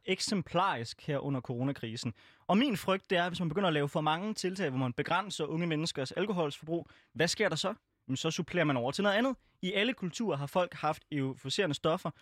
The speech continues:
og vi ser desværre, at dobbelt så mange unge i dag er på kokain, som de har været for fem år siden. Jeg tror, det er et resultat også af, at man prøver at presse ungdommen væk fra alkohol, så det ryger over i ko-, kokain.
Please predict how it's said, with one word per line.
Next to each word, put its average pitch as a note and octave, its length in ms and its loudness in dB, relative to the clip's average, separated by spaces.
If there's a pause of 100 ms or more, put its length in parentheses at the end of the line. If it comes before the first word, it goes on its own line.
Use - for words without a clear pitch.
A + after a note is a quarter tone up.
(220)
og D3+ 240 2
vi D#3+ 60 -2
ser B3 200 2
desværre, D3+ 560 2 (320)
at E3 80 -4 (120)
dobbelt G3+ 260 0
så F#3 80 0
mange D#3 360 2
unge E3 280 2
i - 80 -12
dag E3 340 -2 (100)
er C3 100 -8
på - 140 -10
kokain, D#3 540 -2
som D3 140 -6
de C3 80 -4
har C#3+ 60 0
været D3 200 0
for D3 60 -16
fem E3+ 200 -2
år A#2+ 100 -2
siden. C3+ 300 -4 (260)
Jeg F3+ 180 4
tror, F#3+ 220 2
det F3+ 120 2
er F#3 40 2
et F3+ 60 0
resultat D#3+ 540 -2
også F3 260 2
af, D#3+ 40 4
at C3+ 140 -2
man C3+ 120 2
prøver D#3+ 260 2
at - 100 -6
presse - 380 -2
ungdommen D#3+ 380 0
væk G#3 140 0
fra - 140 -2
alkohol, D3+ 360 -2 (260)
så D#3 120 -2
det C#3 80 -4
ryger D3 140 4
over D3+ 300 4 (120)
i F3 180 -2 (280)
ko-, D#3+ 120 -2
kokain. D#3 460 -2